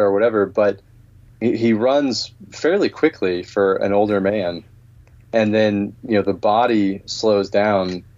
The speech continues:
and there's, like, some frustration, it seems like, in the, like, in his face. So I don't know if that's, like, the alien, you know, being annoyed that this, you know, old body can't run at full speed for, you know, who knows how many miles it's been chasing this, this car for, but,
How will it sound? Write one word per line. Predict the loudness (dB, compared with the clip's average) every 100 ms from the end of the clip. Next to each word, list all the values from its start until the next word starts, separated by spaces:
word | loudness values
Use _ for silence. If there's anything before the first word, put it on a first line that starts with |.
| -2
and | 2
there's, | 2 2
like, | 0
some | 0 -2
frustration, | 0 -2 -2 0 0 0 -2 -2
it | -4 -4
seems | -4 0
like, | 0 0
in | 0
the, | 0
like, | 0 2
in | 0
his | 0 -2
face. | -2 0 -2 -4 -14 -20 -20 -20 -2
So | 0
I |
don't | 2
know |
if |
that's, | 0 0
like, | 0
the | 0 2
alien, | 2 2 2 0 -2 -8 -16 -4
you | 0
know, | 0
being | 2 0 0
annoyed | 0 2 2 0
that | -2
this, | -2 -4
you | -4 0
know, | 0
old | 2 0 0
body | 0 0 -2 -4
can't | -4 -4 -2
run | 0 0 0 -4 -12 -20 -20 -20 -20 -2
at | -2
full | 0 0
speed | -2 0 0 0 -2
for, | -2 0 0
you | -2
know, | 0 -2 -4 -20 -20 -20 -20 -20 -10
who | -2
knows | 0 0
how | 0
many | 0
miles | 0 0 -2
it's |
been | -10 -4
chasing | -2 -2 -4
this, | -8 -10 -6
this | -4 -2
car | 0 2
for, | 2 0 0
but, | 2 0 0